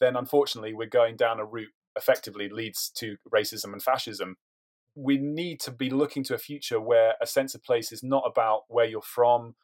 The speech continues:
what, who your ancestors were, but what you do living in the place that you live. And so it's about actions rather than about ethnicity. And so that whole debate, I think, is really important and really live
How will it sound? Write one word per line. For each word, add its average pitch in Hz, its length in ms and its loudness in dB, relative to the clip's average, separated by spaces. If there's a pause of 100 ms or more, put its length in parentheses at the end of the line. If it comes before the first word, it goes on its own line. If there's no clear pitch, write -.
(160)
what, 123 160 -8
who 127 80 -6
your 120 140 0
ancestors 120 600 -2
were, 104 360 4
but - 160 0
what 131 300 0
you 120 220 -14
do 113 400 -4 (120)
living 120 340 -6
in 107 140 -10
the 107 60 -6
place 113 380 -2
that 110 200 0
you 110 120 -18
live. 107 360 -4 (380)
And 110 100 -6
so 123 140 2
it's 123 140 -2
about 120 260 0
actions 113 580 -6
rather 117 260 4
than 110 120 -14
about 104 260 -4
ethnicity. 107 680 -14 (320)
And 123 120 -8
so 135 200 -2
that 156 140 0
whole 147 180 0
debate, 135 400 0
I 120 60 -2
think, 120 200 -10
is 117 140 -16
really 151 420 -4
important 123 520 -8
and 120 200 -8
really 135 220 0
live 123 500 2